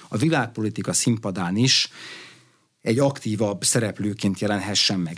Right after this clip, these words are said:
Ezzel az egésszel ez semmissé válik, és ezért mondom én azt, hogy aki igazából a nyugati, transzatlanti közösség meg Európa érdekét képviseli,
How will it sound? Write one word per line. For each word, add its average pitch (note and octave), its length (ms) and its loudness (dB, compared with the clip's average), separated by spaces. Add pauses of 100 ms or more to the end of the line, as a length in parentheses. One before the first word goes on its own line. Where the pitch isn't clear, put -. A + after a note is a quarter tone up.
(120)
Ezzel E3+ 320 4
az G2+ 160 -2
egésszel G#2 720 2 (480)
ez - 140 -2
semmissé D#3+ 680 2
válik, D#2+ 500 -6
és - 120 0
ezért D3+ 420 2
mondom F#2+ 320 -2
én F2 140 -4
azt, B2 240 -2
hogy A2 140 -2
aki G#2 260 -4
igazából A2 680 0
a F2+ 60 -2
nyugati, A#2 540 0
transzatlanti G2+ 840 -2
közösség G2 500 0
meg E2 200 -10
Európa G#2 500 0
érdekét F#2 600 -4
képviseli, D3+ 720 0